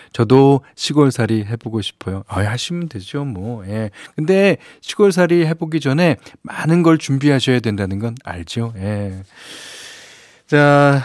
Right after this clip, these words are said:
어, 여러분도 이렇게 나만의 차차차 사연 보내주시면 되는데요. 어,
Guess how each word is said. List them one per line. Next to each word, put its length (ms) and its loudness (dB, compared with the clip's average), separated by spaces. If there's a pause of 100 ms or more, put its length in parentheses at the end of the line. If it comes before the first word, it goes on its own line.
(140)
어, 440 -2
여러분도 360 4
이렇게 460 2
나만의 340 0
차차차 380 -12
사연 500 -6
보내주시면 540 -10
되는데요. 500 -8
어, 360 -12